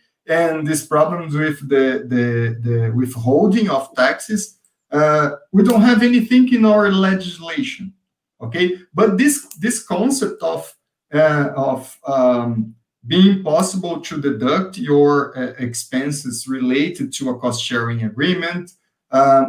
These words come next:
this, uh, concept of not having, uh, the, the, the, the, the amount that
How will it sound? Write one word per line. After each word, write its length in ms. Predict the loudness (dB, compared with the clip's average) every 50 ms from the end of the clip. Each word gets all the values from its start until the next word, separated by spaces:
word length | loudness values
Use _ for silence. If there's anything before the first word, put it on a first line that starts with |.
| -2
this, 500 | 0 4 4 6 6 4 2 -2 -6 -4
uh, 240 | -2 -2 -2 -2 -4
concept 500 | -4 -2 2 2 2 2 2 -2 -2 0
of 220 | -2 -2 -2 -2 -2
not 360 | 0 0 2 0 0 -2 -4 -6
having, 680 | -4 0 0 0 0 0 -2 -6 -6 -6 -6 -8 -8 _ _ _ _ _ _
uh, 260 | 0 2 2 2 0 -2 -4
the, 200 | -2 0 0 0
the, 440 | -2 -2 0 2 2 2 2 -2 -4 -2
the, 520 | 0 0 2 2 2 0 0 -2 -4 -8 -6
the, 520 | -4 -4 -2 -2 -2 -4 -4 -6 -8 -12 _ _ _ _ _
the 220 | -8 -6 -4 -4 -2
amount 580 | 2 2 4 4 4 4 2 0 0 -4 -6 -2
that 260 | -2 -2 -2 -2 -8